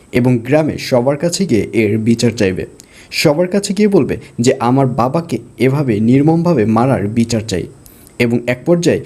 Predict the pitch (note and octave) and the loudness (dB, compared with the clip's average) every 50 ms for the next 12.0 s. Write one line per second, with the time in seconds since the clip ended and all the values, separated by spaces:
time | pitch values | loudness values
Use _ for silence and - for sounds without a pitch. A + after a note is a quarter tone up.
0 | - - - _ B2+ C3+ C3+ - D3+ - - - E3+ F3 E3+ C3 A2 - - C3 | -10 -14 -4 _ 0 0 0 -2 -4 -6 -2 -2 -2 -2 0 -4 -6 -4 -2 -2
1 | B2+ G#2+ G#2 G2+ - - - C3 A#2+ A#2+ C#3+ C3 - - - A2 G#2 F#2+ G2 F2+ | -2 0 -2 -6 -6 -2 -2 -2 -2 -2 -2 -4 -4 -4 -4 -2 -2 0 -2 -2
2 | F#2+ E2+ - - - - - - - - - B2+ A#2+ C#3 C3+ D3+ D3 - F#3 D#3+ | -4 -6 -8 -12 -18 -20 -20 -20 -20 -8 -6 0 2 2 2 2 0 -2 -2 -2
3 | B2 F#2 - - - - - - - - B2+ C3 D#3 F3 E3+ - F#3 D#3 A#2+ A2+ | -2 -4 -6 -10 -16 -20 -20 -16 -4 -2 -2 0 0 -2 0 2 2 2 4 4
4 | A2+ B2+ D3+ F3 F3 F3 B2+ G#2+ - - - - - - B2+ C3 D3 E3 D#3+ F3+ | 4 4 4 2 2 0 -2 -2 -2 -4 -14 -16 -4 -2 0 2 2 2 2 0
5 | F3 F#3 G3 G#3+ F3 - - B2+ - - - E3+ E3+ G#3+ G3 G3 G3+ - - - | 0 0 -2 -2 -2 -2 -2 -4 -4 -2 -6 -2 2 2 2 2 2 -4 -6 -8
6 | - - - - - - - B2+ B2+ C3 C3+ - F#3 E3+ F3 F3+ D3+ A2 A2+ B2+ | -8 -10 -16 -20 -20 -4 -2 -2 -2 -2 -2 -4 -4 2 2 2 2 4 2 0
7 | B2 - - - F3+ E3+ E3+ - G3 E3+ C#3+ - - - - - - - _ _ | 0 -2 -4 -2 -2 -2 -2 -2 0 0 0 0 0 -6 -10 -12 -18 -20 _ _
8 | A2+ A#2+ A#2+ - - - B2+ C3 D3 D3 D3+ E3 F3 F3 F3 F3 F#3 - - G2 | 0 0 0 -2 -6 -4 -2 -2 0 0 2 2 2 2 2 0 -4 -4 -2 -2
9 | G#2+ A2 G#2+ G#2 G#2+ G#2 A2 A2 A2 G#2+ G#2 - - - A#2 A2+ D3+ D#3 F3 F3 | -2 0 0 0 0 0 0 -2 -2 -4 -8 -8 -2 -2 0 2 2 0 0 -2
10 | - G#3+ E3+ - G2+ - A2+ - B2 B2 C3 D#3+ A#2+ G#2 F#2 - - - - - | 0 0 0 0 0 -2 -4 -2 -2 -2 0 2 2 2 2 0 -4 -10 -20 -4
11 | - A#2+ B2 C#3 D3+ D#3+ D#3+ E3 - B2 A#2+ - - - - F#2 F#2 E2+ E2+ - | -2 2 4 4 4 4 2 -2 -6 -8 -6 -6 -8 -4 -2 -2 -2 -2 -4 -6